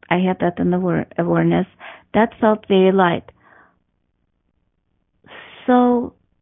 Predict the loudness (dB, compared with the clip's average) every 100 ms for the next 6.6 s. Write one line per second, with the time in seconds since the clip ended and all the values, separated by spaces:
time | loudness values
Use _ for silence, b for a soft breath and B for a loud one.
0 | _ _ _ _ _ -8 -6 -6 -8 -20
1 | -16 -6 -4 -6 -2 0 0 -2 -4 -2
2 | -4 -4 -12 -14 -14 _ -20 _ _ _
3 | _ _ _ _ _ _ _ _ _ _
4 | _ _ _ _ -2 -2 -2 -16 _ _
5 | _ _ _ _ _ _ _ -4 0 -2
6 | -2 -6 -2 0 0